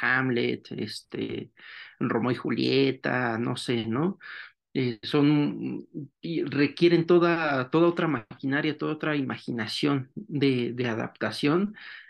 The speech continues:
a adaptar, por ejemplo, estas obras más o menos, este,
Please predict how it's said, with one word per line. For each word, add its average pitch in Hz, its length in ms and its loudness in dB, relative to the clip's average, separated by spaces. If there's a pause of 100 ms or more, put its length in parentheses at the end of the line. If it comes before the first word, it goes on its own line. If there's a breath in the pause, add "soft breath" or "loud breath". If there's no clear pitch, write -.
(140 loud breath)
a 147 380 0
adaptar, 117 500 -2
por 139 140 -2
ejemplo, 131 320 -4 (160)
estas 139 320 -6
obras 135 540 -2
más 131 280 -2
o 139 40 -2
menos, 131 420 0
este, 110 1000 -6